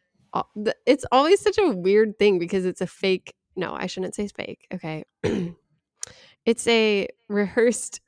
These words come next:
<laughs> uh, sport, you know, it's, like, made up storylines and made up moves.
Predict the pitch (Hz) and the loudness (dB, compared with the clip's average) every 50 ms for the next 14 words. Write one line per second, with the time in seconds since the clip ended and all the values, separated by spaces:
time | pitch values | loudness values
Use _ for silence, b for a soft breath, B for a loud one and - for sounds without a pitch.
0 | - - 294 - - - 294 - - - 269 - _ _ _ _ _ - - - | 2 8 8 8 10 8 6 4 2 0 -4 -4 _ _ _ _ _ -20 -18 -18
1 | - - - - - _ - 208 208 196 185 185 196 - - - - 294 262 190 | -16 -16 -18 -18 -16 _ -4 -2 0 0 0 -2 -4 -6 -10 -4 0 2 2 4
2 | 147 98 - - - 220 208 185 175 180 190 196 196 - 226 208 190 185 190 190 | 2 0 -2 -4 -2 0 0 2 2 0 -2 -4 -4 -2 -4 -2 -2 -2 0 0
3 | 196 196 185 180 175 202 - - - 214 208 196 185 175 170 170 170 165 - 175 | 2 2 2 0 -2 -4 -6 -4 0 0 2 2 2 0 -2 -4 -4 -4 -6 -6
4 | 170 175 175 180 175 175 165 - 185 196 220 214 185 165 165 220 214 - - | -4 -4 -2 -2 -2 -4 -4 -4 -2 0 2 2 2 0 -2 -8 -10 -14 -14